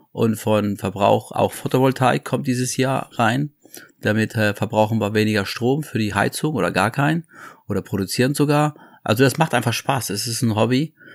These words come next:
dass man sagen kann, wir sind halt so ein bisschen so autark. Und, ähm, gut, jetzt explodieren auch noch die ganzen Nebenkosten überall. Alles, äh, wird teurer und so. Und dann, äh, wie, ich hab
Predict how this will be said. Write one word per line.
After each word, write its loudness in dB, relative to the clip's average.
dass -4
man 0
sagen 2
kann, -2
wir 0
sind 0
halt 0
so -2
ein -20
bisschen 0
so 0
autark. 0
Und, -4
ähm, -2
gut, -4
jetzt -6
explodieren 0
auch 0
noch 0
die -6
ganzen -2
Nebenkosten 2
überall. -2
Alles, -4
äh, -10
wird -6
teurer 0
und -4
so. -2
Und -2
dann, -2
äh, 0
wie, 0
ich -6
hab -2